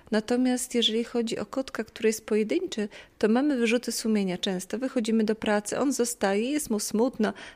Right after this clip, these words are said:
Potem mówi nam różne niecenzuralne miałki, kiedy wracamy, e, po wielu godzinach. No bo się nudzi, tak? Wiadomo, że kotek, no, sam z sobą to tak nie do końca, z nami z-, pogada sobie sympatyczniej.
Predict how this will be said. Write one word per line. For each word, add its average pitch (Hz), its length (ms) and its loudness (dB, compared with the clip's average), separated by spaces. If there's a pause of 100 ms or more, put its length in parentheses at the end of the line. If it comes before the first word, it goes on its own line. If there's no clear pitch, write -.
Potem 262 320 4
mówi 226 280 2
nam 208 320 4
różne 226 300 2
niecenzuralne 214 720 2
miałki, 214 420 0
kiedy - 240 -2
wracamy, 202 500 -2
e, 185 440 -2 (100)
po 196 220 0
wielu 196 240 4
godzinach. 190 540 0 (420)
No 233 180 2
bo 254 120 -2
się - 160 2 (160)
nudzi, 214 340 4
tak? 226 300 -2
Wiadomo, 208 360 2
że 202 120 -4
kotek, 202 420 -4
no, 196 120 -2
sam 214 340 0
z - 140 -6
sobą 202 320 2
to 208 140 -2
tak 202 200 -4
nie 202 100 2
do 190 100 2
końca, 226 340 0
z 208 80 -2
nami 214 240 2
z-, - 100 -10
pogada 196 440 0
sobie 202 260 -2
sympatyczniej. 202 720 -4